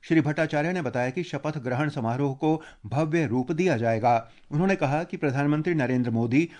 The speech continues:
और केंद्रीय गृह मंत्री अमित शाह के अलावा भाजपा शासित कई राज्यों के मुख्यमंत्री भी इस कार्यक्रम में शामिल हो सकते हैं। सर्वोच्च न्यायालय कॉलेजियम ने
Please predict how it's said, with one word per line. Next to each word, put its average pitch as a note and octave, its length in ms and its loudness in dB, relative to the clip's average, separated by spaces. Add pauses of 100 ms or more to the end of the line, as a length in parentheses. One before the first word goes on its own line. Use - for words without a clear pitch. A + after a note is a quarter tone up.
(140)
और E3 120 2
केंद्रीय D#3+ 500 2
गृह C#3+ 220 -2
मंत्री D3 280 0
अमित C#3+ 260 -2
शाह D3 260 -4
के D3 120 -6
अलावा B2+ 580 0 (240)
भाजपा C#3+ 440 0
शासित D3 560 -2
कई C#3 140 0
राज्यों B2+ 380 0
के C#3 120 -2
मुख्यमंत्री B2+ 640 0
भी D3+ 260 4 (200)
इस E3 140 -4
कार्यक्रम B2+ 480 -2
में D#3+ 120 -2
शामिल B2+ 420 -2 (100)
हो F#3 100 0
सकते B2+ 340 -4
हैं। C3 300 -4 (1120)
सर्वोच्च F3+ 360 4
न्यायालय D#3 680 4 (280)
कॉलेजियम D#3 480 4
ने F3 340 0